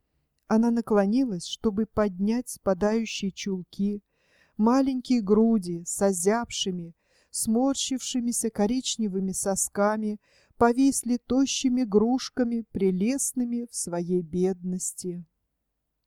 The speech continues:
И он заставил её испытать то крайнее бесстыдство, которое так не к лицу было ей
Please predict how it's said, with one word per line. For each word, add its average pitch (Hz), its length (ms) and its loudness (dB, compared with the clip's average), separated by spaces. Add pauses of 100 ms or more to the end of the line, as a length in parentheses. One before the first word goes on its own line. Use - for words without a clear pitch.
(1200)
И 240 160 0 (100)
он 302 240 2
заставил 202 1000 2
её 180 460 0
испытать - 960 -4 (440)
то 208 180 6
крайнее 208 600 2
бесстыдство, 202 1040 -4
которое 208 680 2
так 254 400 2
не 240 160 2
к - 100 -10
лицу 247 560 2
было 226 500 0
ей 220 480 -2